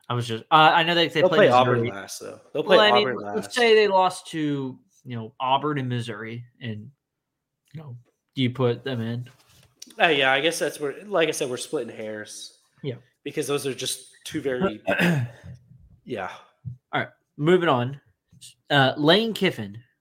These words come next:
Speaker 1: We're gonna just, let's go start doing more rapid fire here.
Speaker 2: Yep.
Speaker 1: Lane Kiffin, I'm gonna go with an A.
Speaker 2: I mean, yeah,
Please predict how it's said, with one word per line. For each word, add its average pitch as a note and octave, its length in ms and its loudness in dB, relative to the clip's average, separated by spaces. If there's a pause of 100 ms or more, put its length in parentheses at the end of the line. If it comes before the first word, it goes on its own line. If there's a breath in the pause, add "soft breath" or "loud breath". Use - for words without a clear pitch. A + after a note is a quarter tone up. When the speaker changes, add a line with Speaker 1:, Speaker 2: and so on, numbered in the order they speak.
(100)
Speaker 1:
We're C#3+ 120 0
gonna C3 120 0
just, A#2+ 260 -6
let's C#3 160 0
go D3+ 180 2
start C3 320 0
doing B2 160 -4
more A#2 180 -4
rapid A#2 340 -6
fire A2+ 280 -4
here. A2+ 300 -8 (200)
Speaker 2:
Yep. C3+ 180 -6 (1000)
Speaker 1:
Lane E3+ 280 0
Kiffin, F#3 400 2
I'm D3+ 220 2
gonna E3+ 140 -2
go D3 200 4
with C#3+ 180 2
an A#2 240 0
A. B2+ 440 -2 (440)
Speaker 2:
I D3+ 60 -6
mean, F3+ 160 -2
yeah, B2+ 200 0